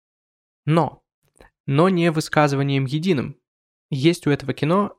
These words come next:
а, как минимум еще один слой, и он не менее важен, но уже не для историков кино,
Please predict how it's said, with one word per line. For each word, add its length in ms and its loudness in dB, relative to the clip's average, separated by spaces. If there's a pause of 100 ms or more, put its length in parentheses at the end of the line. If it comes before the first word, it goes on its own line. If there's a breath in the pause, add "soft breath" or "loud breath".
а, 240 0
как 220 -8
минимум 320 2
еще 280 0
один 220 0
слой, 520 0 (540)
и 340 0
он 180 2
не 80 0
менее 320 0
важен, 460 0 (680 soft breath)
но 540 0 (400)
уже 220 2
не 120 0
для 160 0
историков 480 -2
кино, 480 -4